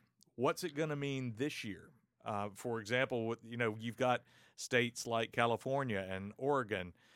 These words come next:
who are actually telling people that if you have more than six people in your house, you can expect a knock on the door from the police.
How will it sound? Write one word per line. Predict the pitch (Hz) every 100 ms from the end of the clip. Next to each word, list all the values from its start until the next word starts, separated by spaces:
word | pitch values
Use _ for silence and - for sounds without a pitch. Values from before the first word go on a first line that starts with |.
| - _ _
who | 113 123
are | 113 110
actually | 117 135 139 113
telling | 131 127 123 110
people | 123 110 110
that | 101 107 104
if | 110 107
you | 120
have | 113 113 107 101 104 _
more | 123 117 131
than | 120
six | 107 139 -
people | - 123 113
in | 110
your | 104
house, | 117 123 104 117
you |
can | 104 117
expect | 107 - 120 110
a | 113
knock | 107 110 -
on |
the | 104
door | 98 104 101
from | - 101
the |
police. | 90 - 120 123 80 - -